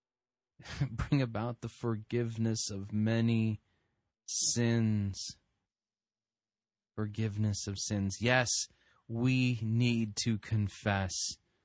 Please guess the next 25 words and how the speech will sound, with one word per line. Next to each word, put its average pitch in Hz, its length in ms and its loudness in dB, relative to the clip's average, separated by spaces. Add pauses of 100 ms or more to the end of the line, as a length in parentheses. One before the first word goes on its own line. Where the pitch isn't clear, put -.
(380)
that 107 220 0
we 113 400 0
are 107 320 0
by 107 340 2
nature 104 760 0 (420)
sinful 110 720 0
and 107 140 0
unclean, 107 800 2 (460)
and 117 120 4
that 110 100 2
we 113 140 -2
sin 117 320 2
against 107 440 0
God 110 420 2
by 95 180 -4 (200)
thought, 110 580 2
by 90 240 -8
word, 107 680 0
by - 200 -14 (140)
deed, 107 420 -2
by 95 120 -4
the 98 120 -8
things 110 400 -2
we 101 120 -4
do, 104 540 0